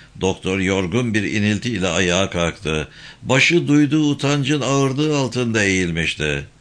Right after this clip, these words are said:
"Önce bu kimlik tanımlama faslını bitirelim ve sonrasında ben burada kalacağım. Her şeye birlikte bir kez daha bakacağız ve bunu bir şekilde çözeceğiz.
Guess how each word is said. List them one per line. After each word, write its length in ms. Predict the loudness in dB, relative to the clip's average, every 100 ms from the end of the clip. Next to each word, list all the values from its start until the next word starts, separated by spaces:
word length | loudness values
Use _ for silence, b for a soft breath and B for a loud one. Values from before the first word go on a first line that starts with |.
| B B B B -4
"Önce 440 | 0 2 0 -2
bu 100 | -2
kimlik 500 | -2 -2 0 0 0
tanımlama 540 | -2 -2 -2 0 0 0
faslını 500 | 0 -2 -2 -2 -2
bitirelim 500 | -2 0 2 0 0
ve 100 | -2
sonrasında 680 | -2 -2 -2 -2 0 0
ben 240 | 0 0 2
burada 340 | 2 2 0
kalacağım. 600 | -2 0 0 0 -2 -2 -6 B B B -2
Her 200 | 0 2
şeye 340 | 2 0 2
birlikte 440 | 2 2 0 0 -2
bir 160 | -2
kez 280 | 2 2 2
daha 200 | 0 2
bakacağız 680 | 2 0 -2 0 0 -2 -8 B -2
ve 180 | 0 2
bunu 220 | 0 0
bir 140 | 0
şekilde 460 | 0 0 0 2 2
çözeceğiz. 840 | 2 0 0 0 2 2 0 -4